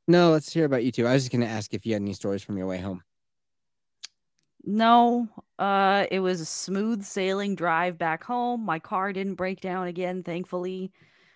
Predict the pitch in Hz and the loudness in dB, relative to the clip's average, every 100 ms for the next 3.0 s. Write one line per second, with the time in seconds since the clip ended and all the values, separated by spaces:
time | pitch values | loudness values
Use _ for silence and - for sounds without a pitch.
0 | _ - 160 156 156 147 143 139 139 _ | _ -12 -6 -4 -4 -6 -10 -14 -18 _
1 | _ _ _ _ - 131 160 185 185 - | _ _ _ _ -14 -4 -2 -2 -4 -6
2 | - 170 170 180 175 156 151 156 165 | -4 -4 -4 -4 -2 -2 -2 -2 -4